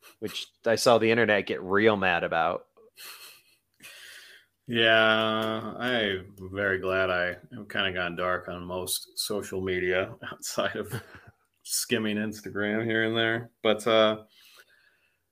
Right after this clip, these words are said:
Speaker 2: I don't, yeah, it, it, that was a fun surprise. I don't think it's anything worth getting mad about. It's just, you know, one of those weird Star Wars things where a couple of famous people show up. Um,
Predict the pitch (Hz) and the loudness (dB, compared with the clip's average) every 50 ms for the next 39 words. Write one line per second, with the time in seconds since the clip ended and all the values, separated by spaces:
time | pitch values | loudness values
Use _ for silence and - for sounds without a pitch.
0 | _ _ - 151 151 143 135 127 - - 123 127 123 123 123 127 131 160 175 - | _ _ 4 6 8 8 8 6 2 2 4 6 6 6 6 4 2 0 -2 0
1 | 107 123 123 123 - - _ _ - - _ _ 127 156 180 202 175 143 - - | 0 -2 -2 -2 -6 -14 _ _ -20 -20 _ _ 2 2 2 2 2 0 0 0
2 | 139 127 117 - 101 92 - 101 92 90 90 104 113 113 110 104 110 110 - - | 0 0 0 -4 -8 -6 -4 -2 0 0 0 0 -2 -4 -6 -6 -6 -8 -10 -14
3 | 80 90 _ - 92 85 78 76 - - 78 78 78 78 - 82 78 78 82 90 | -16 -20 _ -12 -12 -12 -10 -12 -14 -12 -12 -12 -12 -12 -12 -12 -12 -12 -12 -14
4 | 95 _ _ _ _ _ _ _ _ _ _ _ _ _ - 95 92 90 - - | -18 _ _ _ _ _ _ _ _ _ _ _ _ _ -10 -10 -10 -10 -8 -8
5 | 95 90 80 69 65 65 73 90 95 - - - 60 64 87 - - - - - | -6 -6 -6 -6 -8 -6 -4 -4 -4 -6 -8 -10 -10 -8 -8 -10 -12 -14 -20 -20
6 | - - - - - - - _ - - - - - - - - - - - - | -18 -18 -16 -16 -16 -18 -20 _ -18 -16 -16 -16 -16 -16 -18 -18 -18 -18 -18 -16
7 | 95 80 82 85 - 98 90 82 82 80 80 80 82 85 87 92 90 85 80 - | -16 -14 -14 -14 -14 -14 -14 -14 -14 -14 -16 -12 -8 -6 -4 -4 -4 -4 -6 -8
8 | - - - 101 101 98 92 87 85 80 82 80 - - 76 71 80 90 95 - | -8 -2 0 2 2 2 2 2 0 -2 -4 -6 -6 -8 -8 -8 -8 -8 -10 -12
9 | 90 82 78 76 - - - - 101 - 78 78 - 95 98 90 82 78 - - | -12 -10 -10 -10 -10 -12 -12 -12 -12 -12 -14 -8 -4 -2 -2 -2 -2 -6 -10 -12
10 | - 82 76 - 78 76 80 - - _ - - 92 82 78 69 73 82 104 - | -12 -12 -12 -10 -10 -10 -10 -12 -14 _ -12 -8 -6 -6 -4 -4 -6 -8 -8 -10
11 | - _ - - - - - - - _ _ - 110 104 95 92 90 90 87 87 | -12 _ -20 -20 -20 -20 -20 -20 -20 _ _ -4 -2 0 0 0 -2 -2 -4 -6
12 | 85 82 85 | -8 -10 -14